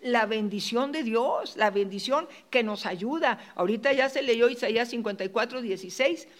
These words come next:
¿verdad? "Ninguna arma forjada contra ti prosperará y condenarás toda lengua que se levante contra ti en juicio.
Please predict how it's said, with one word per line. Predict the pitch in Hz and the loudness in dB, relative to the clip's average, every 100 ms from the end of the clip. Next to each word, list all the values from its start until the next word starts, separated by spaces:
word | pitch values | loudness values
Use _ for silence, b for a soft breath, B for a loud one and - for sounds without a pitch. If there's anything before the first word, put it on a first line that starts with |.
| b | b
¿verdad? | 196 220 - | -2 -2 -2
"Ninguna | 262 247 233 277 311 302 311 - | 0 0 2 0 2 2 2 4
arma | 247 294 311 320 | 6 4 2 -2
forjada | - 233 220 254 269 285 208 | 0 -2 0 4 4 4 0
contra | 240 220 220 208 | 0 0 0 0
ti | 262 277 | -2 -6
prosperará | - 302 - 220 196 190 240 - B B | -4 -4 -2 -4 0 6 6 4 B B
y | 262 | -6
condenarás | - 233 220 220 214 214 254 285 - | 2 2 4 2 4 6 6 4 4
toda | 269 294 294 262 | 8 10 8 4
lengua | 233 254 294 269 254 220 | 4 4 2 4 4 4
que | 220 | 0
se | 214 208 | 0 0
levante | 214 226 240 240 | 4 4 4 0
contra | 214 202 196 190 | -2 -4 -4 -4
ti | 226 233 | -2 -2
en | 202 | -2
juicio. | - 254 330 - 247 220 165 | -6 2 2 2 2 2 2